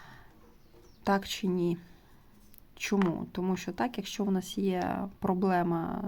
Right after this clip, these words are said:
з, яка тягнеться з покоління в поколінь, то вам, можливо, буде потрібна така допомога.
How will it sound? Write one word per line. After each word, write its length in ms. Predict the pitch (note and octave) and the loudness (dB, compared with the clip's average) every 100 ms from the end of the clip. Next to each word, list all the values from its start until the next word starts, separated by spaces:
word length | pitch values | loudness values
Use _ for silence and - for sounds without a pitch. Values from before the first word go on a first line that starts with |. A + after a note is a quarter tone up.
| F#3+ | -4
з, 400 | F3+ F#3 F3 E3 | -4 0 0 0
яка 240 | E3+ F3+ | 0 -2
тягнеться 840 | E3+ F3+ E3+ E3 E3 - E3 D#3+ D#3+ - - - - | 2 2 2 0 -2 -4 -4 -4 -4 -10 -20 -20 -14
з 100 | - | -8
покоління 500 | - F3+ F3+ E3+ D#3+ | -4 -2 2 2 0
в 100 | - | -4
поколінь, 540 | - F3 - F3+ G#3 D4 - - - - - | -6 -4 0 2 4 2 -2 -20 -20 -20 -14
то 100 | - | -4
вам, 160 | F#3 G#3 | 0 2
можливо, 400 | A3+ G3 G3 G3+ | 2 2 2 2
буде 220 | G3 F#3+ | 2 0
потрібна 480 | F#3+ G3+ F#3+ F3 F3 | 0 0 0 0 -2
така 260 | E3+ - E3+ | -6 -6 -4
допомога. 540 | F3 F3 F#3 A3 C4+ | -4 -2 -2 0 -2